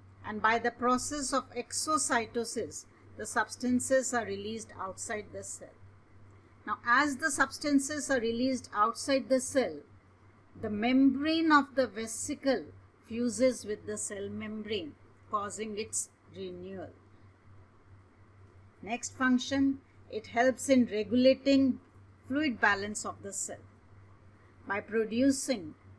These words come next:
contractile vacuoles that are osmoregulatory. Next,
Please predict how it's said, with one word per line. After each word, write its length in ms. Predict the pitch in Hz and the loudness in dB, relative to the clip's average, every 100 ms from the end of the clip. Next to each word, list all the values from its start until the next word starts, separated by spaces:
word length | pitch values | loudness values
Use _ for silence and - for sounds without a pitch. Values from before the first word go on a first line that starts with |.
| - | -10
contractile 920 | 208 214 - 226 233 - 285 269 262 | -8 -6 4 4 4 0 2 4 4
vacuoles 880 | 226 226 - 277 165 139 - - - - - - - | 2 0 0 -2 -2 -10 -14 -14 -14 -20 -20 -20 -8
that 180 | 202 208 | -6 0
are 240 | 214 214 - - - - - - - - | 2 2 0 -20 -20 -20 -20 -20 -10 4
osmoregulatory. 1400 | 240 240 - 285 294 247 202 165 190 180 180 - 180 - - - - - - - - - - - _ - - - - _ - - - - - _ - - - _ _ - - - - - - - - - _ - | 4 4 2 6 6 4 0 -6 -12 -12 -14 -14 -16 -16 -20 -20 -20 -20 -20 -20 -20 -20 -20 -20 _ -20 -20 -20 -20 _ -20 -20 -20 -20 -20 _ -20 -20 -20 _ _ -20 -20 -20 -20 -20 -20 -20 -20 -20 _ -16
Next, 500 | 196 214 - - | -12 -10 -10 -12